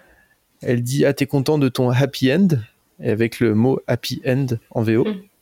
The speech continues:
Speaker 1: Donc ça renvoie quand même vraiment sur, euh, sur, sur l'idée de, de, de, euh, oui, c'est très, c'est très, c'est très joyeux, c'est très heureux, peut-être trop.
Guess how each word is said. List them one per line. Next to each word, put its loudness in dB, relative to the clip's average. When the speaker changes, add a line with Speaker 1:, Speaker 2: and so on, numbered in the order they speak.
Speaker 1:
Donc 0
ça -2
renvoie -2
quand -4
même 0
vraiment 2
sur, -4
euh, -6
sur, -12
sur -10
l'idée -2
de, 0
de, -2
de, -6
euh, -4
oui, 2
c'est -2
très, 0
c'est -2
très, -2
c'est -4
très -2
joyeux, 0
c'est -2
très -2
heureux, 2
peut-être -4
trop. 0